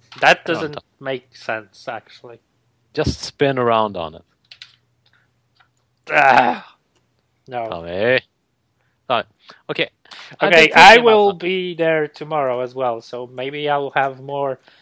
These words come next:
Speaker 1: fantastic stories,
Speaker 2: Wait, wait,
Speaker 1: probably.
Speaker 2: wait. Th-, th-, there's no point in you saying that because this, uh, won't be uploaded, at least until, uh,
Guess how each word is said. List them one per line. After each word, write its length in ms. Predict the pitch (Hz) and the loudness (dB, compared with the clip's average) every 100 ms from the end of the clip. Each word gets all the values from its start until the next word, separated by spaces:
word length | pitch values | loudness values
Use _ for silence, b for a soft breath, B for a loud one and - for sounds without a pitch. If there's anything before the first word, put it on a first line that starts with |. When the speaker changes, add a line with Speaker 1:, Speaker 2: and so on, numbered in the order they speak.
| _ | _
Speaker 1:
fantastic 640 | - 135 127 139 131 131 - | -12 -8 0 0 0 -10 -14
stories, 760 | - 127 117 113 113 - - - | -12 -10 -8 -10 -14 -20 -14 -4
Speaker 2:
Wait, 220 | 170 - | -2 -2
wait, 120 | 151 | -6
Speaker 1:
probably. 220 | 131 147 | -6 -8
Speaker 2:
wait. 140 | 123 113 | -8 -8
Th-, 380 | 135 135 143 139 | -8 -8 -14 -14
th-, 160 | 143 | -10
there's 180 | 160 151 | -8 -6
no 120 | 175 | -8
point 260 | 160 170 165 | -6 -8 -8
in 80 | 151 | -12
you 100 | 135 | -10
saying 340 | - 139 135 | -2 -2 -2
that 180 | 117 - | -4 -6
because 220 | - 127 | -10 -8
this, 300 | - 135 - | -8 -8 -4
uh, 220 | 131 123 - | -2 -2 -4
won't 200 | 127 131 | -8 -8
be 100 | 123 | -6
uploaded, 580 | 135 - 127 117 107 107 | -6 -6 -6 -6 -6 -10
at 200 | 120 - | -14 -10
least 200 | 143 - | -10 -8
until, 240 | 131 117 - | -8 -8 -12
uh, 220 | - | -18